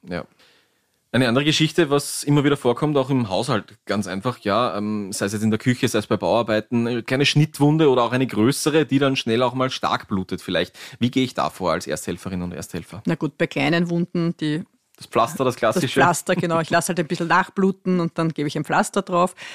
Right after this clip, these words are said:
Speaker 1: Bei größeren ist es auch gut, wenn es ein bisschen nachblutet, damit halt, falls irgendwelche Fremdkörper oder Staubpartikeln drinnen sind, dass das halt auch raus-, rausgespült wird, dann kurz unter klarem Wasser reinigen oder ich habe eine Wundlösung, die ich drauf tun kann und dann halt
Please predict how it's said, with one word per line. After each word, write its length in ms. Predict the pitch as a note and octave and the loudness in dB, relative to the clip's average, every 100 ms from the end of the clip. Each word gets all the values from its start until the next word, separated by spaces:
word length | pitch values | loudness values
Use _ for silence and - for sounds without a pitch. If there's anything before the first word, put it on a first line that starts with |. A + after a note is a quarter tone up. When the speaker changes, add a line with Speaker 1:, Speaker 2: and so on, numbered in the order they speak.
| - - | -6 -2
Speaker 1:
Bei 80 | |
größeren 600 | F3+ E3+ F#3+ - G3 F#3 F#3+ | 2 4 4 4 2 2 2
ist 120 | F#3+ | 0
es 100 | F3+ | 0
auch 220 | E3 - | 2 2
gut, 160 | G3 F#3 | -2 0
wenn 100 | F#3 | 0
es 60 | |
ein 80 | F3+ | 0
bisschen 200 | F#3 F3+ | -2 0
nachblutet, 680 | D#3 E3 - G3 G3 G3 - | 0 0 0 0 2 0 0
damit 280 | F3+ F3+ F#3 | 0 0 -2
halt, 120 | E3 | 0
falls 380 | D#3+ D#3+ - F3 F3+ - - - | 0 -2 -6 -14 -18 -20 -20 -8
irgendwelche 380 | F3 D#3+ - | -6 -4 -4
Fremdkörper 680 | F3+ F3 F#3 - F3+ - F3+ | -2 0 0 0 0 2 0
oder 160 | E3+ F3 | 0 -2
Staubpartikeln 760 | - D#3+ - F#3+ G3 - F#3+ F#3+ | 0 -2 0 -2 -2 -2 -2 0
drinnen 240 | F#3 F#3 | 0 0
sind, 340 | G3 F#3 - - | 0 -2 -4 -6
dass 160 | F3 - | -6 -4
das 140 | E3+ | -4
halt 100 | F3 | -2
auch 240 | D#3 F3+ G3+ | 0 0 0
raus-, 60 | - - | -6 -4
rausgespült 760 | E3 G3 - A#3 - A3+ - | 0 2 2 0 2 0 2
wird, 180 | A3+ A3 | 0 2
dann 140 | F3+ - - - _ _ | -2 -4 -14 -20 _ _
kurz 260 | - A3 - | -2 0 0
unter 300 | G3+ G3+ F#3+ - | 0 0 -2 -6
klarem 260 | - C3+ C#3+ | -2 0 2
Wasser 460 | C3 C3 - C#3+ - | 0 -2 -6 -6 -2
reinigen 540 | D3 G#3+ G#3+ A3 G#3 | 2 4 2 0 -2
oder 200 | C#3 C#3+ | -2 -4
ich 140 | D3 | -2
habe 160 | D3+ D3 | -2 0
eine 180 | D3+ E3 | -2 0
Wundlösung, 520 | G3+ G#3+ F3+ F#3+ F#3 | 0 2 2 0 -2
die 80 | F#3 | -4
ich 80 | F#3 | -4
drauf 300 | D#3+ D3+ - | -2 -2 -4
tun 220 | - F#3 | -4 -2
kann 280 | - D#3 F#3 - - - - - - | 0 0 -2 -8 -14 -14 -16 -18 -6
und 180 | F3+ - | -2 2
dann 140 | F3 | 4
halt 300 | F3 E3+ - | 2 0 -10